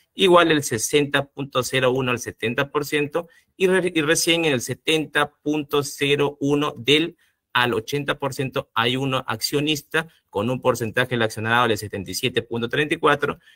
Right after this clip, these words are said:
del ochenta punto cero uno al noventa por ciento, cero accionistas, cero porcentaje, del noventa punto cero uno al cien por ciento, cero, en este caso accionista, cero porcentaje, lo cual hace una,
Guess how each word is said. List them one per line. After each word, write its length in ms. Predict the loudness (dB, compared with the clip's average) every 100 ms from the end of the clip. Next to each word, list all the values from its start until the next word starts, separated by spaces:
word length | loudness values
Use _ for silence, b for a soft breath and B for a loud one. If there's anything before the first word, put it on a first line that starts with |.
| b
del 240 | 2 4
ochenta 600 | 4 2 0 0 0 -2 -2
punto 240 | 0 0
cero 180 | 0 0
uno 140 | 2
al 40 | 2
noventa 320 | 2 0 -2
por 200 | -2 -2
ciento, 320 | -2 -2 -4
cero 380 | -4 0 2 2
accionistas, 680 | 0 -2 -2 -2 -4 -6 -4
cero 280 | -4 -4 -6
porcentaje, 600 | -8 -4 -2 -2 -4 -8 b b
del 100 | 0
noventa 420 | 4 4 4 2 0
punto 240 | -2 0
cero 240 | 2 2
uno 220 | 2 2 0
al 160 | -2
cien 260 | -4 -4 0
por 160 | -2
ciento, 420 | -2 -4 -4 -4 -6
cero, 600 | -10 -2 2 4 4 2
en 40 |
este 140 | -2
caso 220 | -4 -4 -4
accionista, 440 | -4 -2 -2 -4
cero 200 | -8 -12
porcentaje, 520 | -12 -8 -4 -2 -4 -10 B B 2
lo 200 | 2 4
cual 180 | 4
hace 200 | 4 2
una, 540 | 2 4 4 4 0